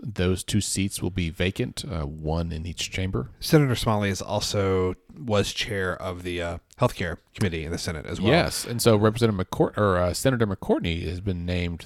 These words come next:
Speaker 1: the new chair of that
Speaker 2: Yeah.
Speaker 1: committee. Did you see
Speaker 2: Right.
Speaker 1: that today?
Speaker 2: I did see that, and that's from my, my
Speaker 1: Friend
Speaker 2: view,
Speaker 1: of the
Speaker 2: that's,
Speaker 1: pod.
Speaker 2: that's a fr-, friend of the pod, and I would say that he will be, uh,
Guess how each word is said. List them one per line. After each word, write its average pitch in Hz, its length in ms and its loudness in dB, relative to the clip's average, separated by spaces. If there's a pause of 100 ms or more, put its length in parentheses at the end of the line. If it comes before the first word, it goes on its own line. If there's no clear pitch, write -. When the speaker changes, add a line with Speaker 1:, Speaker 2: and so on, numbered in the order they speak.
(120)
Speaker 1:
the 92 80 -4
new 90 220 2
chair 82 320 -4
of 85 60 -8
that 85 120 -4
Speaker 2:
Yeah. 92 120 2
Speaker 1:
committee. 85 220 -4
Did 95 100 -8
you 98 60 -2
see 107 120 2
Speaker 2:
Right. 92 60 0
Speaker 1:
that 104 140 0
today? 110 200 0
Speaker 2:
I 117 40 -2
did 107 300 0
see 98 120 -6
that, 87 220 -4
and 90 60 -8
that's 95 280 -4 (100)
from 98 220 0
my, 113 400 6 (100)
my 107 240 0
Speaker 1:
Friend - 20 0
Speaker 2:
view, 123 100 4
Speaker 1:
of 135 80 4
the - 80 6
Speaker 2:
that's, 120 120 2
Speaker 1:
pod. 98 300 4
Speaker 2:
that's - 240 -2
a 107 100 -2
fr-, 180 160 6 (260)
friend 185 160 12
of 151 80 10
the - 20 12
pod, 139 180 12
and 120 100 10
I 123 60 12
would 120 100 10
say 120 100 6
that 104 180 4
he 113 120 6
will 101 140 6
be, 87 260 0
uh, 85 240 0